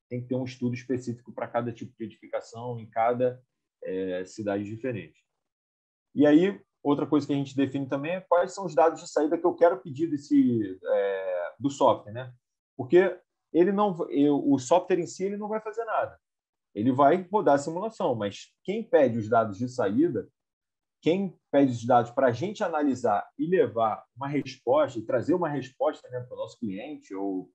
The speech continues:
pro nosso, pro nosso projeto, é, nós que temos que solicitar pro software. O software em si, ele tá ali, ele tem todas as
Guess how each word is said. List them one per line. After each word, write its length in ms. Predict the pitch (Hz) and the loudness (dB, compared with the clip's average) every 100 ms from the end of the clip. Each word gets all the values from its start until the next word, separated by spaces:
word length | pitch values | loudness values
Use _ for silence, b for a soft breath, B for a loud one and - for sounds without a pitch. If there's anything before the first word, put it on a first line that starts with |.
| - | -18
pro 100 | 101 | -8
nosso, 760 | 107 107 107 92 87 82 - _ _ _ _ _ _ _ - | -6 -6 -6 -4 -4 -8 -14 _ _ _ _ _ _ _ -12
pro 100 | 110 | -4
nosso 260 | 120 123 | -2 -2
projeto, 640 | - 110 101 110 143 - - _ _ _ _ _ _ _ _ _ | 0 -2 0 2 2 -2 -14 _ _ _ _ _ _ _ _ _
é, 340 | - 113 120 - 165 | 0 2 0 -4 0
nós 260 | 143 147 | 2 2
que 100 | - | 0
temos 220 | 180 175 | -4 -4
que 80 | - | -6
solicitar 640 | - - 180 175 180 165 165 | -4 2 2 0 0 2 0
pro 120 | 196 | -4
software. 400 | - 147 - 104 | -2 0 0 -6
O 60 | |
software 300 | 101 127 123 | -2 -2 -2
em 40 | 165 | -10
si, 140 | - | -4
ele 140 | 165 165 | -2 0
tá 100 | 208 | -2
ali, 200 | 175 190 | 0 -2
ele 140 | 165 | -4
tem 160 | 123 123 | -10 -8
todas 240 | 135 | -6
as 60 | 143 | -6